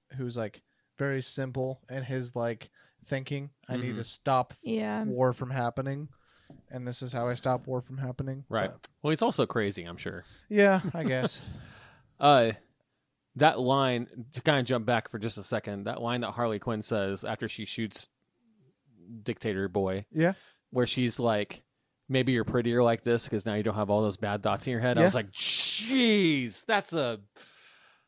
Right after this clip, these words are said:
Speaker 2: that's a deep."
Speaker 1: Yeah.
Speaker 2: Oof.
Speaker 3: Yeah.
Speaker 1: Tristan kinda quenched at it, and I was like, I mean
Speaker 2: Yeah. Anyway.
Speaker 3: Quenched at what?
Speaker 1: that,
Speaker 2: That
Speaker 1: when
Speaker 2: line.
Speaker 1: she said that.
Speaker 3: Oh. Yeah, because death.
Speaker 2: <laughs>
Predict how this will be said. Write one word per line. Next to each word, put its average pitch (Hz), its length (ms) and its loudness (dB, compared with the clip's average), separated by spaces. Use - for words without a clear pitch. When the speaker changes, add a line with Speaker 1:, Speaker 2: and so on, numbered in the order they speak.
Speaker 2:
that's 147 180 -10
a 101 60 -10
deep." 135 360 -2
Speaker 1:
Yeah. 202 180 2
Speaker 2:
Oof. - 380 -2
Speaker 3:
Yeah. 247 200 -4
Speaker 1:
Tristan 180 420 -10
kinda 135 260 -6
quenched 143 380 -8
at 117 140 0
it, 101 60 -8
and 120 60 -14
I 120 40 -10
was 117 120 -10
like, 120 300 -4
I 135 60 -10
mean 151 440 -6
Speaker 2:
Yeah. 110 300 2
Anyway. 104 200 -4
Speaker 3:
Quenched 220 320 -2
at 196 180 -4
what? 196 240 -8
Speaker 1:
that, - 80 -4
Speaker 2:
That 98 180 -2
Speaker 1:
when 98 140 -6
Speaker 2:
line. 151 80 -2
Speaker 1:
she 156 180 -4
said 131 220 -4
that. 135 240 -2
Speaker 3:
Oh. 233 280 -6
Yeah, 240 160 -6
because 233 640 -8
death. 226 280 -4
Speaker 2:
<laughs> - 100 -6